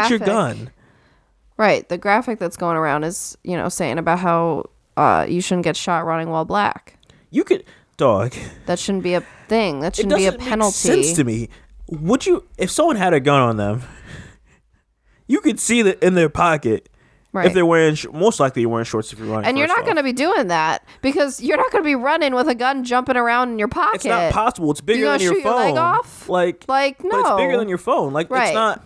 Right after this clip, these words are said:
Speaker 1: it's not, it's not happening.
Speaker 2: Right.
Speaker 1: I mean, of course you
Speaker 2: In,
Speaker 1: can
Speaker 2: like,
Speaker 1: wear, like, one of
Speaker 2: basketball
Speaker 1: those
Speaker 2: shorts?
Speaker 1: things and stuff, but, uh,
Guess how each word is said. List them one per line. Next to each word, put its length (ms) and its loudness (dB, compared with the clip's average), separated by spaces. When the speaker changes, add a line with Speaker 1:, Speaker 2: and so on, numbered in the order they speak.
Speaker 1:
it's 180 -6
not, 300 -2
it's 140 -6
not 120 2
happening. 540 0
Speaker 2:
Right. 300 -6
Speaker 1:
I 40 4
mean, 180 2
of 80 -6
course 260 2
you 40 -2
Speaker 2:
In, 40 -6
Speaker 1:
can 40 0
Speaker 2:
like, 120 0
Speaker 1:
wear, 140 0
like, 200 0
one 160 2
of 60 2
Speaker 2:
basketball 200 0
Speaker 1:
those 80 -4
Speaker 2:
shorts? 220 -6
Speaker 1:
things 480 -2
and 80 -10
stuff, 320 0
but, 100 0
uh, 260 0